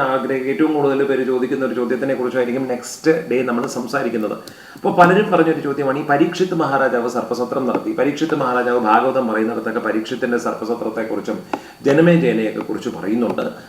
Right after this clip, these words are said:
അപ്പോൾ ആരാണ് ഈ പരീക്ഷിത് മഹാരാജാവ്, ആരാണ് ഈ ജനമേജയൻ? അപ്പം ഞാനൊരു ചലഞ്ച് വയ്ക്കട്ടെ, ആർക്ക്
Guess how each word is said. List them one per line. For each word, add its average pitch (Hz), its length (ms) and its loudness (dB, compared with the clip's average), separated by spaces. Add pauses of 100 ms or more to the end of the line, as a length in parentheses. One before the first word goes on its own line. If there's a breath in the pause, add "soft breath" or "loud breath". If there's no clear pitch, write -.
(200 loud breath)
അപ്പോൾ 202 140 4 (260)
ആരാണ് 180 400 4
ഈ - 20 -4 (120)
പരീക്ഷിത് 156 500 0
മഹാരാജാവ്, 95 680 -2 (640)
ആരാണ് 123 340 4
ഈ 117 100 -2
ജനമേജയൻ? 98 580 -2 (200)
അപ്പം 143 220 4
ഞാനൊരു 165 300 6 (240)
ചലഞ്ച് 143 420 2
വയ്ക്കട്ടെ, 85 340 -8 (680 loud breath)
ആർക്ക് 190 240 4